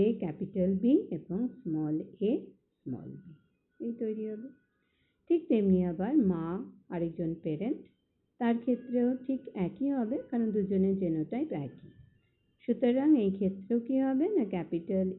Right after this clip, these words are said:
A, capital B একরকম gamete, capital A, small b আরেক রকম gamete, small a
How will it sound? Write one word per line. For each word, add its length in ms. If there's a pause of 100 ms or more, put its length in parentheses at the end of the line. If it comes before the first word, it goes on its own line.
(120)
A, 20 (200)
capital 480 (120)
B 20 (300)
একরকম 400 (100)
gamete, 320 (560)
capital 520 (280)
A, 20 (420)
small 320 (140)
b 40 (260)
আরেক 180 (100)
রকম 200 (100)
gamete, 340 (360)
small 380 (280)
a 20